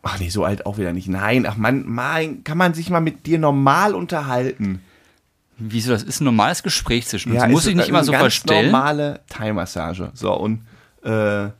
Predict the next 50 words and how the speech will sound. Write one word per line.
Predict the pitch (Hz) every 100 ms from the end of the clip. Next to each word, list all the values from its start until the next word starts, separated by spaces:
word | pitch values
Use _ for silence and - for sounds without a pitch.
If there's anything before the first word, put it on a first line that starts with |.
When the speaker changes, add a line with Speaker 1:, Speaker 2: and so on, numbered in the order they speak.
| _ _ _ _ _ _ _ _
Speaker 1:
so, | 104 78
und | 92
das | 135
ist |
halt | 151 127
immer | 127
ganz | 113 107
geil. | - 139 175
Und |
dann | 139
mach | 127
ich | 135
am | 123 -
Ende | 135 143
immer | 123 113
hier | 117 110
ein | 98
bisschen | 98 101
mehr | 95
Kopf. | 92 151 - - _ _ _ _ _
Speaker 2:
Ja. | 104
Speaker 1:
Ja, | - 113 -
und | -
ich | -
döse | 123 139
dann | 131
auch | 110
immer | 113 113
weg. | 101 101 - _ _ _ _ - _ _ _ _ _ _ _ _
Speaker 2:
Bei | 101
der |
Kopfmassage? | 98 117 - 90 - 87
Speaker 1:
Ja, | 98
immer. | 117 107 85 - - _ -
Aber | 101
permanent | 95 107 101 101 101 101
döse | 87 -
ich | -
da | 87
weg. | 82
Speaker 2:
Und |
dann | 104 104 120 -
sagen | 117 127 110
sie | 120
immer, | 117
„Sam, | 110 139 139
pass | 120 -
auf, | 135 151 - _ -
ist | -
fertig?“ | 120 180 196